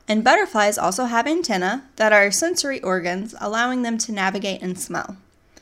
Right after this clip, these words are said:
Butterflies have clubbed antennae, meaning the ends are thicker than the mids, making them look almost like golf clubs. Butterflies come in a large variety of colors and patterns. This can help disguise the butterfly,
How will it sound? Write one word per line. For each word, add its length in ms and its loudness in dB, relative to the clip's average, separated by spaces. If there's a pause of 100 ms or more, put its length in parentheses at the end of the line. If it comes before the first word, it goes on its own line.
(300)
Butterflies 540 0
have 240 -6
clubbed 360 2
antennae, 520 -2 (380)
meaning 440 2
the 200 -2
ends 300 0
are 140 2
thicker 480 0
than 160 -2
the 80 0
mids, 540 -4 (380)
making 360 -2
them 180 0
look 320 -2
almost 400 0
like 160 -2
golf 260 -4
clubs. 440 -8 (720)
Butterflies 580 -2
come 180 -2
in 80 0
a 80 2
large 320 0
variety 540 -2
of 140 -10
colors 360 -4
and 140 -4
patterns. 600 -6 (440)
This 180 -2
can 140 -6
help 220 0
disguise 500 -6
the 100 -4
butterfly, 480 -2